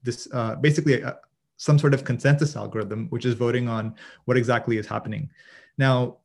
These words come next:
this is very different from, um, how a lot of machine learning practitioners think about, um, object recognition. There is no one place where all this information that's being perceived is coming back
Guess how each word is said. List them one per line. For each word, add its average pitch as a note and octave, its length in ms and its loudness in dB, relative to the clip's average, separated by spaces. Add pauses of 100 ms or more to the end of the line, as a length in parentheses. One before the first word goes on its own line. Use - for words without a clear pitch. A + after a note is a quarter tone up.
(120)
this D3+ 160 4
is F#3 140 6
very C#3+ 260 8
different C3+ 440 0
from, A2+ 560 -4
um, A2 500 -6 (420)
how A#2+ 180 0
a A#2+ 240 -2
lot A#2+ 180 0
of A2+ 240 -4 (100)
machine B2 340 -2
learning A#2+ 240 0
practitioners C#3+ 580 4
think C3 220 -4
about, A#2 580 -2
um, A2 340 -6
object A#2+ 300 -2
recognition. C#3+ 580 4
There C#3 140 6
is D#3 140 4
no D3+ 120 6
one B2 440 2
place B2+ 420 -2
where A2+ 160 -4
all A#2 120 -4
this A#2+ 160 -2
information A#2+ 720 -6 (320)
that's A#2 140 -6
being B2+ 160 0
perceived A2+ 440 -6
is A2+ 100 -6
coming A#2+ 240 -4
back A#2 180 -2